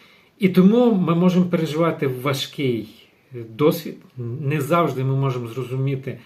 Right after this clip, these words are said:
серце Бога із дій Його руки. Тобто із дій Божого провидіння, з того, як складаються обставини,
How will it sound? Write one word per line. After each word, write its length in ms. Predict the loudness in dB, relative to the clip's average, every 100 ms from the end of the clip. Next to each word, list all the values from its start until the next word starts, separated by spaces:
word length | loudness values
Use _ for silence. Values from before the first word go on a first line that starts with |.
| _ _
серце 580 | -4 2 2 2 0
Бога 440 | 0 2 0 -2 -6 -4
із 300 | -4 -2 -6
дій 360 | -2 -2 -2 -10
Його 360 | -10 -8 -4 -4
руки. 380 | -4 -8 -12 -14 _ -20 -20 _
Тобто 420 | -8 -8 -4 -4 -4
із 180 | -8 -4
дій 180 | -2 0
Божого 360 | 0 0 -2
провидіння, 640 | -2 -2 -2 -2 -2 -2 -4
з 80 |
того, 220 | -4 -2 0
як 160 | -2
складаються 480 | -6 -4 -2 -2 -4
обставини, 640 | -10 -6 -4 -2 -4 -8